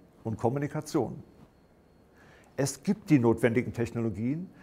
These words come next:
es gibt auch hervorragende deutsche I-T-Sicherheitstechnologien und das dazugehörige Know-how. Wir müssen es also nur anpacken. Ich glaube, dass es dafür Geduld, Energie und Konzentration brauchen wird.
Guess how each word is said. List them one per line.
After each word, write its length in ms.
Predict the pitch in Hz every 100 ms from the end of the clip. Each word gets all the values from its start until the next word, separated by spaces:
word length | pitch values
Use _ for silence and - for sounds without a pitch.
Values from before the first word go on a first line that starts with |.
| - -
es 180 | 117 -
gibt 220 | 180 -
auch 160 | 131 -
hervorragende 600 | 120 - 170 160 147 127
deutsche 340 | 123 135 - -
I-T-Sicherheitstechnologien 1400 | 120 127 110 180 143 113 110 - 107 110 104 110 131 165 - - -
und 160 | 127 131
das 120 | -
dazugehörige 880 | 117 - 151 - 120 120 131 135 127
Know-how. 460 | 131 139 95 - - _ _ _ _ _ -
Wir 100 | 117
müssen 260 | 131 -
es 140 | 156 -
also 260 | 123 117
nur 360 | 110 123 151 -
anpacken. 440 | - 180 - - - - - - _ - _ - - _
Ich 220 | 131 -
glaube, 500 | 120 123 170 190 190 190 - -
dass 140 | 120
es 100 | 117
dafür 260 | - 120 120
Geduld, 580 | 98 90 147 185 - - - - _
Energie 640 | 123 120 113 131 160 170 - -
und 160 | 131
Konzentration 680 | - 139 139 143 139 147 143
brauchen 400 | 95 92 104 92
wird. 340 | 55 - -